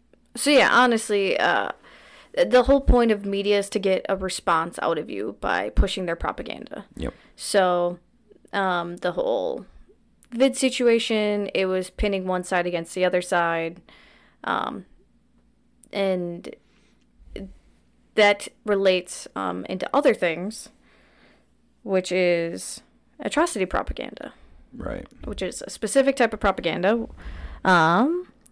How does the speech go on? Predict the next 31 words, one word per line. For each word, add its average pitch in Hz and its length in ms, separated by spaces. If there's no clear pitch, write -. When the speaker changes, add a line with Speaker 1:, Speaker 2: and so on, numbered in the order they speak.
Speaker 1:
that 208 960
is 202 520
the 214 100
spreading 285 460
of 262 100
information 208 640
about 185 240
the 196 80
crimes 220 460
committed 190 420
by 180 140
an 180 140
enemy, 175 520
which 214 200
can 247 140
be 240 100
factual, 202 580
but 196 240
often 220 360
includes 202 420
or 196 140
features 190 420
deliberate 196 640
fabrications 196 840
or - 200
exaggerations. 180 1000
This 226 420
can 208 140
involve 185 380
photographs, 208 560
videos, 185 500